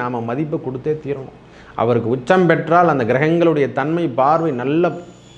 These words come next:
பலாபலங்களை கொடுக்குன்னா இது முழுமதாக நாம ஏத்துக்கலாம். இது அடுத்த ஒரு லாட்டரி, லாட்டரி சீட்டு கிடைக்க போகுது சாமி. மிதுன ராசிக்கு இது ஒரு, இந்த வருஷத்துல ஒரு லாட்டரி சீட்டு கிடைக்குதுன்னா இந்த வருஷம் கிடைக்க போகுது நம்மளுக்கு. இந்த மாசம் எடுத்துக்கலாம், பிப்ரவரி, மார்ச், அந்த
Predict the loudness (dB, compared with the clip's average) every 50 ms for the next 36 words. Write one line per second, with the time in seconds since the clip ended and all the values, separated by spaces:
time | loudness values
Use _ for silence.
0 | -20 -20 -6 -2 0 2 4 4 4 4 4 2 2 2 0 0 0 -2 -2 -2
1 | -2 -4 -4 -4 -4 -6 -4 -4 -4 -4 -4 -4 -4 -4 -4 -4 -4 -4 -4 -4
2 | -4 -6 -6 -8 -8 -8 -8 -10 -8 -10 -10 -10 -12 -14 -16 -20 -20 -20 -20 -20
3 | -20 -20 -20 -20 -20 -20 -10 -4 0 2 4 4 4 4 4 4 4 6 6 6
4 | 6 4 4 4 4 2 2 0 -2 0 0 2 2 2 2 2 0 -2 -2 -2
5 | 0 0 0 0 -2 -2 -2 -4 -2 -4 -6 -6 -8 -12 -14 -20 -20 -20 _ _
6 | -20 -20 -20 -20 -20 _ _ -2 0 2 4 4 6 4 4 2 2 0 2 2
7 | 4 4 4 2 2 0 -2 -2 -2 -2 0 -2 -2 0 0 2 2 2 2 2
8 | 2 0 0 0 -4 -8 -6 -8 -6 -4 -4 -4 -4 -4 -4 -6 -6 -6 -6 -6
9 | -6 -8 -8 -8 -10 -10 -10 -10 -12 -10 -12 -14 -14 -14 -16 -18 -20 -20 _ _
10 | _ _ _ -14 _ -6 -4 0 0 0 0 0 -2 -2 0 -2 -4 -4 -4 -8
11 | -12 -20 -20 _ _ _ _ _ _ _ -20 -20 -20 -8 _ -2 -2 2 4 4
12 | 4 6 6 4 2 0 -2 -2 -2 -2 -4 -4 -12 -20 -20 -16 -12 -10 -10